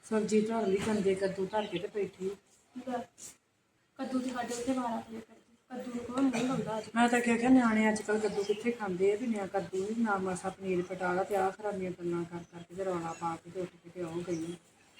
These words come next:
Speaker 2: ਨਹੀਂ, ਨਹੀਂ, ਕੱਦੂ, ਕੱਦੂ ਨਹੀਂ, ਨਹੀਂ ਖਾਣੇ, ਨਾ ਹੀ ਮੇਰਾ ਮੁੰਡਾ ਕੱਦੂ ਖਾਂਦਾ। ਹੋਰ ਕੋਈ ਚੱਜ ਦੀ ਸਬਜ਼ੀ ਧਰੋ, ਪ੍ਰਾਹੁਣੀ ਆਈ ਆ ਕਿਤੇ, ਪ੍ਰਾਹੁਣੇ
Speaker 1: ਆਪੇ
Speaker 2: ਵਾਲਾ ਖਾਣਾ
Speaker 1: ਬਣਾਉਗੀ
Speaker 2: ਖੁਣਾ
Speaker 1: ਪਨੀਰ,
Speaker 2: ਖਾ
Speaker 1: ਇਹਨੂੰ
Speaker 2: ਲਓ।
Speaker 1: ਮੈਂ ਕਿਹਾ ਵਾ ਪਨੀਰ ਬਣਾ, ਆਪੇ ਬਣਾਉਗੀ। ਹੋਰ ਸੱਸ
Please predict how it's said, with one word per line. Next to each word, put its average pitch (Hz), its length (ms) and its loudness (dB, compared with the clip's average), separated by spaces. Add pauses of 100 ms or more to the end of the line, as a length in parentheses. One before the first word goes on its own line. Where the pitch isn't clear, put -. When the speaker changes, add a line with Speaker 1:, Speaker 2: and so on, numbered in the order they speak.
(400)
Speaker 2:
ਨਹੀਂ, 240 140 -4
ਨਹੀਂ, 254 120 0
ਕੱਦੂ, 226 260 -6
ਕੱਦੂ 233 340 2
ਨਹੀਂ, 330 100 6
ਨਹੀਂ 311 160 4
ਖਾਣੇ, 226 260 -2
ਨਾ 226 180 0
ਹੀ 240 60 0
ਮੇਰਾ 262 180 4
ਮੁੰਡਾ 233 300 -4
ਕੱਦੂ 214 280 -10
ਖਾਂਦਾ। 214 320 -4
ਹੋਰ 240 180 -4
ਕੋਈ 254 160 -6
ਚੱਜ 226 240 0
ਦੀ 226 100 -2
ਸਬਜ਼ੀ 220 300 -8
ਧਰੋ, 233 260 -6 (540)
ਪ੍ਰਾਹੁਣੀ 254 420 6
ਆਈ 233 200 2
ਆ 294 40 4
ਕਿਤੇ, 285 160 0
ਪ੍ਰਾਹੁਣੇ 247 360 -2
Speaker 1:
ਆਪੇ - 80 4
Speaker 2:
ਵਾਲਾ 233 180 6
ਖਾਣਾ 214 100 6
Speaker 1:
ਬਣਾਉਗੀ 226 220 4
Speaker 2:
ਖੁਣਾ 226 140 2
Speaker 1:
ਪਨੀਰ, 214 120 4
Speaker 2:
ਖਾ 202 60 6
Speaker 1:
ਇਹਨੂੰ 262 180 10
Speaker 2:
ਲਓ। 247 80 8
Speaker 1:
ਮੈਂ 226 120 8
ਕਿਹਾ 185 340 4
ਵਾ 220 100 2
ਪਨੀਰ 185 360 0
ਬਣਾ, 180 240 -4
ਆਪੇ 196 180 -2
ਬਣਾਉਗੀ। 190 440 -8 (1000)
ਹੋਰ 202 120 -2
ਸੱਸ 202 300 0